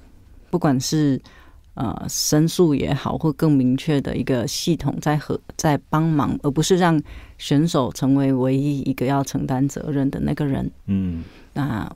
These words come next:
Speaker 1: 我，我觉得一个是真实的去看见这件事情，它可能在背后上面为什么会是一个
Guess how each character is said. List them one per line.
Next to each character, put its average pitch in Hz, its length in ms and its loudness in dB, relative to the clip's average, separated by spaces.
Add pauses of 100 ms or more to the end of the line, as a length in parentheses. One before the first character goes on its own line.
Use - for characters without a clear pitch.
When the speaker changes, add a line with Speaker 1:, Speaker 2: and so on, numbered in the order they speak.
(100)
Speaker 1:
我， - 100 -12
我 117 200 -6
觉 135 180 -2
得 147 260 -2
一 165 100 4
个 156 140 2
是 165 340 2 (460)
真 185 260 2
实 156 160 0
的 143 120 2
去 151 160 -2
看 151 260 2
见 147 260 4
这 147 140 2
件 156 160 2
事 147 180 0
情， - 340 -4 (340)
它 151 220 0
可 139 180 -2
能 123 120 -2
在 147 140 2
背 143 220 0
后 135 280 2
上 143 160 2
面 143 140 6
为 147 80 4
什 - 100 0
么 123 120 2
会 139 180 2
是 135 180 -2
一 131 60 2
个 117 160 -8